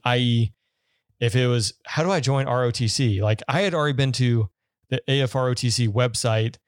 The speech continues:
and researched everything. I didn't have YouTube back then, but, right, like, there's, you know, podcasts weren't a thing, but there's so much data that is out there. Try to self-educate yourself as much as possible and then go to that expert to clarify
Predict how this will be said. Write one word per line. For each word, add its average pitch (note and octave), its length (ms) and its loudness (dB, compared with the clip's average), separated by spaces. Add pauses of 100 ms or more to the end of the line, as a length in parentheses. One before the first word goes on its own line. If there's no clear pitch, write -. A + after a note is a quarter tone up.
(320)
and A2+ 200 -2
researched C3+ 460 0
everything. B2 800 0 (240)
I - 60 -18
didn't F#2+ 160 2
have F#2+ 120 2
YouTube A#2 360 0
back A#2 260 0
then, A#2 240 2
but, A#2 160 -4
right, B2+ 200 0
like, A2+ 220 -2 (400)
there's, G#2+ 180 4 (100)
you B2+ 220 0
know, C3 80 2
podcasts C3 640 -2
weren't C3 140 -2
a - 20 -8
thing, B2+ 160 0
but C3 160 0
there's C3+ 220 0
so D#3+ 260 0
much C3 260 -2
data C3+ 340 0
that A#2 140 4
is A2 120 -2
out B2 260 -2
there. D#3+ 300 -2 (460)
Try D#3 160 2
to C#3+ 100 2
self-educate C#3 640 0
yourself B2+ 320 0
as G2+ 140 -2
much B2+ 260 0
as D#3 80 -8
possible G#2+ 680 -2 (500)
and C3 160 0
then C3+ 140 2
go C3 300 0
to C#3 160 0
that A#2 280 0
expert A#2 680 -2 (840)
to B2 300 2
clarify A2+ 920 0